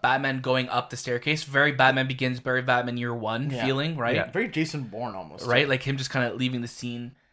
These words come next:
Speaker 1: Uh, I just, I love seeing Batman interacting with the cops, with Gordon especially.
Speaker 2: Oh, yeah.
Speaker 1: And I guess
Speaker 2: In the, in the interrogation room,
Speaker 1: Yeah,
Speaker 2: I guess.
Speaker 1: Jeffrey
Speaker 3: Yeah.
Speaker 1: Wright,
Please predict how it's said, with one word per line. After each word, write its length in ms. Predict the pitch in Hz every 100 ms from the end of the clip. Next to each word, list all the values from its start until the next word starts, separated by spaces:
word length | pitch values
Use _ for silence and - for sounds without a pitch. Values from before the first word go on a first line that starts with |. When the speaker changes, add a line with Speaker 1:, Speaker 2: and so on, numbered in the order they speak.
| _ _
Speaker 1:
Uh, 120 | 131 143
I 100 | 151
just, 180 | 175 -
I 80 | 147
love 240 | 147 160
seeing 200 | 160 156 139
Batman 320 | 139 131 127
interacting 500 | 127 117 110 117 127
with 100 | 113
the 60 | 110
cops, 540 | - 98 - - - - _ _ _
with 220 | 117 131
Gordon 340 | - 120 120 117
especially. 480 | - 101 - 120 143
Speaker 2:
Oh, 80 | 127
yeah. 140 | 90 -
Speaker 1:
And 180 | 135 135
I 120 | 127
guess 240 | 123 123 135
Speaker 2:
In 120 | 131
the, 240 | 120 110 107
in 100 | 117
the 180 | 110 101 _ _ 135
interrogation 600 | 131 123 113 117 - 135
room, 60 | 135
Speaker 1:
Yeah, 140 | 120
Speaker 2:
I 60 | 143
guess. 180 | -
Speaker 1:
Jeffrey 300 | - 156 156
Speaker 3:
Yeah. 60 | 135
Speaker 1:
Wright, 280 | 131 110